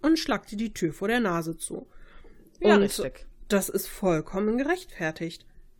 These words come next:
Speaker 1: Also ich müsste jetzt auch nicht, äh, beim Stream jemanden haben, "Äh, guck mal dein Doppelkinn, deine blöde hässliche Fresse." Ah, da würde ich auch sagen,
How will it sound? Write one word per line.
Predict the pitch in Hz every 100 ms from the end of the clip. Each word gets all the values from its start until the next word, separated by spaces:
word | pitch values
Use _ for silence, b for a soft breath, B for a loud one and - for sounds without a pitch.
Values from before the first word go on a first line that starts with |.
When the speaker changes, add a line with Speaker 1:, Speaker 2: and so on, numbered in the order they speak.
| - - - -
Speaker 1:
Also | 202
ich | 202 208
müsste | 240 240 220
jetzt | 202 202
auch | - 311
nicht, | 302 - -
äh, | 202 202
beim | 190 196
Stream | - - 202
jemanden | 190 190 - 196
haben, | 196 196 202 -
"Äh, | 240 247 254
guck | 302 247 -
mal | 269
dein | 262 254
Doppelkinn, | 269 269 302 285 - 254 240
deine | 233 226 226
blöde | 226 254 247 240
hässliche | 247 269 240 247
Fresse." | 208 214 214 220
Ah, | 226 226 233 233 233 214
da | 202
würde | 190
ich | -
auch | 226
sagen, | 190 190